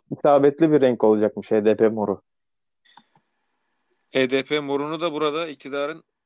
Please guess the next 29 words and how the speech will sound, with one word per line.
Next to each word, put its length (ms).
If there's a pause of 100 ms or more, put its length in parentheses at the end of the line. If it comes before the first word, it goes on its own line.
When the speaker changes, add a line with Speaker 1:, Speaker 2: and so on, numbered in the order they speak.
(100)
Speaker 2:
kullanmadığını 560
görüyorum. 360 (480)
Speaker 1:
Evet. 300 (420)
Speaker 2:
Da 140
yadırgarım. 540
Bunu 220
da 180 (320)
siyasi 440
olarak 260
ben 80
sorgularım. 460 (2500)
Speaker 1:
Evet, 240 (380)
ton 240
geçişleri 640
gerçekten 600
Speaker 2:
Ton 240
geçişleri 420
yanlış. 560 (1040)
Ya 200
oturup 220
Speaker 1:
Bir 60
Speaker 2:
da 120
burada 180
haritayı 360
ben 80
şey, 180
şey 160
yorumlayamam 580
yani. 260